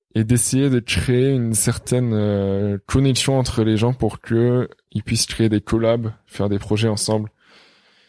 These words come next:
Je vais donner un exemple, euh, un peu bateau, mais disons, euh, pourquoi pas une chorégraphe, euh, va rencontrer un photographe sous-marin et puis ils vont faire une choré, euh, sous l'eau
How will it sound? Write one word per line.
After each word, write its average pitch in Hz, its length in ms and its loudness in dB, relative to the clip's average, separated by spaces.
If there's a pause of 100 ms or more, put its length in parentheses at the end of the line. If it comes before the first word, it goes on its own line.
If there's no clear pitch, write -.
(520)
Je 104 120 -4
vais 104 160 6
donner 110 280 2
un 110 120 2
exemple, 107 500 2
euh, 101 540 2
un 92 40 -2
peu 92 140 -6
bateau, 113 380 2
mais 107 220 0
disons, 101 540 0
euh, 95 120 0
pourquoi 104 400 -4
pas 113 340 2
une 101 360 0
chorégraphe, 113 800 0
euh, 95 260 -2 (480)
va 107 160 2
rencontrer 104 560 -2
un 98 420 -2
photographe 110 460 0
sous-marin 110 480 2
et 117 40 2
puis - 160 -8
ils - 60 -4
vont 98 120 0
faire 98 200 -2
une 98 160 0
choré, 104 380 0
euh, 98 120 0
sous - 240 -2
l'eau 117 240 2